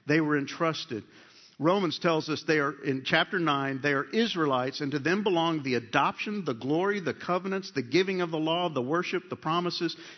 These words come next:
To them belong the patriarchs. From, from their race came who? Jesus Christ, the Messiah,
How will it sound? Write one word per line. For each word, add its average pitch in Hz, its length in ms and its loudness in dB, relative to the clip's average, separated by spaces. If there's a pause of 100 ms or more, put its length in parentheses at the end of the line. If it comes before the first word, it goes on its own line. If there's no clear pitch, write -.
To 151 80 0
them 180 240 2
belong 160 300 2
the 123 80 -4
patriarchs. 180 640 0
From, 135 320 -4 (280)
from 196 200 4
their 175 140 4
race 180 320 2 (240)
came 170 280 4
who? 196 360 2 (220)
Jesus 170 420 0
Christ, 170 360 0
the 147 80 -4
Messiah, 165 600 -4